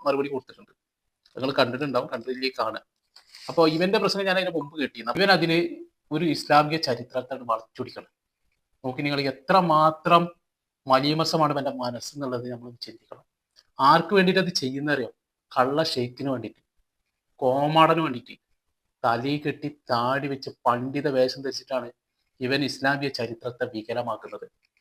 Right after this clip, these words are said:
സ്വന്തം മുന്നിലുള്ള കുറച്ച് അനുയായികളുണ്ട്, ഈ ആളുകൾക്ക് ഇവർ പറഞ്ഞു പഠിപ്പിച്ചിരുന്ന ഒരു കാര്യം ഉണ്ടായിരുന്നു, അതിപ്പോ ശരിയല്ല എന്ന് ബോധ്യപ്പെട്ടു. ഇതുവരെ അവർ പറഞ്ഞു പഠിപ്പിച്ചിരുന്നത് എന്താണ്?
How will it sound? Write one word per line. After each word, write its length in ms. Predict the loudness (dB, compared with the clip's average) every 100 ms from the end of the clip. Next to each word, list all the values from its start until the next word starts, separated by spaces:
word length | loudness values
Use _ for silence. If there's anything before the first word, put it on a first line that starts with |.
| _ _ _ _ _ _ _
സ്വന്തം 500 | -4 0 2 4 4
മുന്നിലുള്ള 380 | 4 0 0 0
കുറച്ച് 220 | -2 -2
അനുയായികളുണ്ട്, 520 | -4 -2 -2 -6 -8 -16 _ -2
ഈ 300 | -2 -4 -4
ആളുകൾക്ക് 800 | 0 4 4 4 2 -2 -6 -8 -8
ഇവർ 240 | -6 -6 0
പറഞ്ഞു 300 | 0 0 -4
പഠിപ്പിച്ചിരുന്ന 420 | -8 -8 -10 -10
ഒരു 100 | -12 -4
കാര്യം 200 | -4 -4
ഉണ്ടായിരുന്നു, 320 | -8 -10 -14 _ _ _ _ _ _ _ _ _ -4
അതിപ്പോ 560 | -2 0 -2 -4 -8 _ _ _ _
ശരിയല്ല 560 | -4 0 2 2 4 4
എന്ന് 240 | 2 -2
ബോധ്യപ്പെട്ടു. 600 | -8 -10 -10 -12 -14 -20 _ _ _ _ _ _
ഇതുവരെ 280 | -4 4 8
അവർ 200 | 8 8
പറഞ്ഞു 220 | 6 6
പഠിപ്പിച്ചിരുന്നത് 580 | 4 0 -4 -8 -4 -4
എന്താണ്? 220 | -2 -4